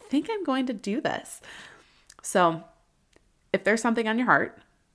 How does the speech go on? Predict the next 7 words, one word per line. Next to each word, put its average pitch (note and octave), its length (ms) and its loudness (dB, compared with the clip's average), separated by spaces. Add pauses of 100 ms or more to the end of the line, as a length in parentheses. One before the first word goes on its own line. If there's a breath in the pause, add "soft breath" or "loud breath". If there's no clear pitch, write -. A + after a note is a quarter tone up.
(560)
speaking F#3+ 440 -4
it G#3+ 60 0
aloud F#3+ 300 6
is D#3+ 320 -2
absolutely, F#3 720 -2
absolutely F#3 480 0
scary, C#3 540 -2